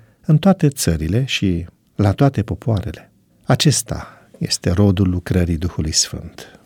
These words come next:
Noi ne arătăm credința în Dumnezeu prin ascultare de poruncile Lui. Credința, totdeauna exprimată în cuvinte și fapte,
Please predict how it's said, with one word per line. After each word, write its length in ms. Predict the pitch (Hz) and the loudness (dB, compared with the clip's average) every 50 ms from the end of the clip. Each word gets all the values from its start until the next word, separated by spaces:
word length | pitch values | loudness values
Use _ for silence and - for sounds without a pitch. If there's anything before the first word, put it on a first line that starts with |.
| _ _ _ _ _ _ _ | _ _ _ _ _ _ _
Noi 640 | - 90 90 98 104 107 107 110 113 120 123 123 123 | 0 2 4 4 4 4 4 2 2 0 0 -2 -2
ne 140 | 120 110 | 0 0
arătăm 720 | 101 101 95 90 90 - - 98 101 101 104 107 107 107 | 0 0 0 -2 -4 -2 0 0 0 2 0 0 -2 -4
credința 680 | 110 110 - 110 104 85 98 95 98 98 104 110 - 101 | -4 -4 -2 -2 0 0 2 2 2 0 0 -2 -2 -2
în 120 | 95 95 92 | -2 -2 -2
Dumnezeu 560 | 90 90 90 87 82 - - 98 104 117 135 | 0 0 0 0 -2 -2 -2 0 0 0 0
prin 220 | 131 - 113 104 | 0 0 0 0
ascultare 840 | 101 95 87 - - - 85 78 - - 104 104 110 110 117 123 - - - _ _ _ _ _ _ _ | 0 0 -2 -4 -4 -4 -6 -6 -4 -2 -2 0 0 0 0 -2 -4 -8 -16 _ _ _ _ _ _ _
de 140 | - - 98 | -4 -2 -2
poruncile 640 | 101 - - 90 95 117 127 120 - - - 98 95 110 | -2 -2 -2 0 2 2 2 2 0 -2 -4 -4 -4 -4
Lui. 280 | - - - - - _ _ _ _ _ _ | -6 -8 -8 -12 -18 _ _ _ _ _ _
Credința, 760 | - - 117 107 90 104 110 123 131 120 - - - - - _ _ _ _ _ _ _ | 0 4 4 4 6 6 6 6 6 4 0 -4 -10 -10 -14 _ _ _ _ _ _ _
totdeauna 540 | - 147 147 120 110 107 127 151 143 131 110 | 4 4 6 6 6 6 6 6 6 6 4
exprimată 680 | 92 - - - - 104 95 95 101 95 - - - | 4 2 -2 -4 0 2 4 4 4 4 2 0 -2
în 100 | 85 85 | -2 -2
cuvinte 800 | 85 - - - 92 85 101 110 110 90 78 - - - - _ _ _ _ _ _ _ _ _ _ - | -4 -4 -2 -2 0 2 4 4 4 2 0 -4 -10 -14 -14 _ _ _ _ _ _ _ _ _ _ -10
și 200 | - - - - | -6 -2 -2 -2
fapte, 640 | - - 120 127 113 - - - - - - _ | 0 2 0 0 0 -2 -10 -20 -20 -20 -20 _